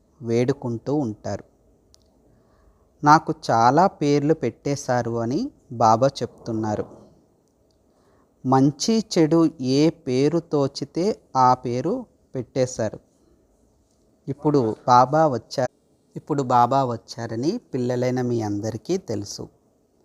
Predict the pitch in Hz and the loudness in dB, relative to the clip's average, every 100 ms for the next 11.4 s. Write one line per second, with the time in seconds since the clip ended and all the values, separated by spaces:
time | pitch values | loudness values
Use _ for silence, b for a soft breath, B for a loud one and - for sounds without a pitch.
0 | _ 143 131 123 123 120 135 120 120 127 | _ -6 -4 -2 -2 -2 -4 -4 -4 -4
1 | 123 113 110 113 143 226 - - 127 127 | -2 -2 -2 -2 -2 -4 -10 -10 -6 -4
2 | 123 113 123 - 117 113 113 113 123 110 | -6 -6 -8 -8 -6 -4 -4 -6 -4 -2
3 | 110 104 117 143 190 - 120 123 117 113 | -2 -2 -4 -4 -8 -10 -10 -8 -6 -6
4 | 113 120 110 113 113 110 107 107 107 113 | -8 -8 -6 -6 -6 -6 -4 -6 -6 -8
5 | 107 110 117 220 - _ _ 117 117 113 | -8 -6 -4 -6 -8 _ _ -2 -2 -2
6 | - 107 107 101 98 _ _ b b b | -6 -10 -10 -12 -12 _ _ b b b
7 | b b 139 143 143 - 131 127 156 165 | b b 0 2 0 2 6 6 6 2
8 | 160 143 139 143 123 - 123 117 117 113 | 2 0 0 -2 -4 -4 -4 -2 -2 -2
9 | 117 147 185 120 113 117 - 107 _ - | -2 -2 0 2 2 0 -6 -12 _ -8
10 | 104 - _ _ _ _ _ _ _ 127 | -8 -8 _ _ _ _ _ _ _ -2
11 | 127 139 - 226 | 2 2 0 -4